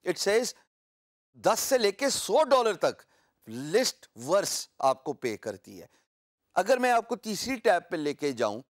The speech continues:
थर्ड एडिशन के नेक्स्ट फाइव, यानी इसके अंदर और वेबसाइट्स हैं। और जिस तरह, जिस तरह, अ, मैं, you know, हायर एडिशन पे जा रहा हूं तो प्राइस भी हायर हो रही है। ये यूएक्स बूथ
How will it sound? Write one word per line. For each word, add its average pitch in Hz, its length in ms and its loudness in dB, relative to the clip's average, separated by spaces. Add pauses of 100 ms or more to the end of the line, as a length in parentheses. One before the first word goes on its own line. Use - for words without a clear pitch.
(640)
थर्ड 220 180 2
एडिशन 196 440 -2
के 208 120 0
नेक्स्ट 143 320 -4
फाइव, 101 240 -8 (840)
यानी 135 180 -6
इसके 165 200 -6
अंदर 165 200 0 (260)
और 156 260 2
वेबसाइट्स 104 560 -4
हैं। 104 120 -12 (340)
और 185 60 4
जिस 196 240 2
तरह, 269 100 4
जिस 233 280 -2
तरह, 190 180 2 (380)
अ, 160 260 4
मैं, 165 280 0 (600)
you 135 120 -6
know, 147 600 -4
हायर 143 240 0
एडिशन 180 360 -4
पे 170 80 -8
जा 147 140 2
रहा 165 60 2
हूं 196 60 -4
तो 208 60 -2
प्राइस 165 360 -2
भी 170 80 -2
हायर 110 240 -4
हो 101 120 -8
रही 98 100 -14
है। 120 100 -6
ये 143 120 -4
यूएक्स 175 360 -2
बूथ 170 180 -4